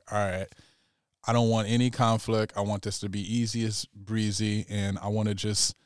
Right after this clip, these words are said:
w-, win whatever I'm trying to get," which is maybe a relationship or it's maybe sex. It's like, "I wanna win." But I wanna make it so I come across as a nice guy, even though I'm lying about who the fuck I am.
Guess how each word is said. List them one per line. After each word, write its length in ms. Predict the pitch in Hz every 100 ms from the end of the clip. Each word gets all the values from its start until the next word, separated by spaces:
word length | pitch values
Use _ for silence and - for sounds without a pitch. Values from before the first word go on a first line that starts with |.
| _ _ _ _ _ _ _
w-, 160 | 104 101
win 420 | 107 110 127 120
whatever 360 | 104 107 107 101
I'm 100 | 95
trying 220 | 95 92
to 100 | 87
get," 180 | 90 87
which 160 | 85 -
is 120 | 87
maybe 280 | 95 98 98
a 40 |
relationship 540 | 95 98 95 92 98 90
or 140 | 107
it's 80 | 107
maybe 260 | 117 117 120
sex. 420 | - 110 - -
It's 140 | 90
like, 280 | 92 87 82 -
"I 140 | 101
wanna 260 | 101 101 92
win." 380 | 104 104 101 98 _ 92
But 80 | 95
I 80 |
wanna 240 | 98 101 95
make 440 | 95 101 104 90
it 200 | 95 90
so 440 | - - 95 90 87
I 180 | - 98
come 200 | - 101
across 320 | 87 92 85
as 100 | 90
a 80 | 87
nice 300 | 87 85 82
guy, 160 | 87 87
even 220 | 123 143
though 140 | 143 127
I'm 140 | 107
lying 280 | 98 110 104
about 220 | 92 87
who 80 | 101
the 80 | 87
fuck 260 | - 87
I 140 | 80 76
am. 200 | 85